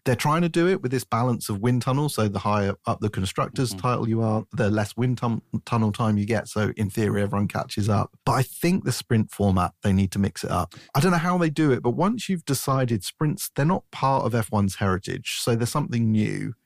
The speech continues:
Speaker 1: So why can't you experiment with four different types of sprints over the course of a season? Because there's no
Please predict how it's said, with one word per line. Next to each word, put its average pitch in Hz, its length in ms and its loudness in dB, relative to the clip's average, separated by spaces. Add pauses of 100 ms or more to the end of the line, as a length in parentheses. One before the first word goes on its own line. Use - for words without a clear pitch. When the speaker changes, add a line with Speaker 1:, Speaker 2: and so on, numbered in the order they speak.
Speaker 1:
So - 160 -2
why 160 200 2
can't 160 300 -2
you 135 80 0
experiment 104 580 0
with 104 120 0
four 120 340 2
different 110 400 -2
types 104 360 -2
of 110 120 -4
sprints 95 440 0
over 101 200 2
the 95 80 -2
course 101 280 0
of - 60 -12
a 101 60 -4
season? 101 440 -2
Because 135 300 -4
there's 160 140 0
no 160 340 0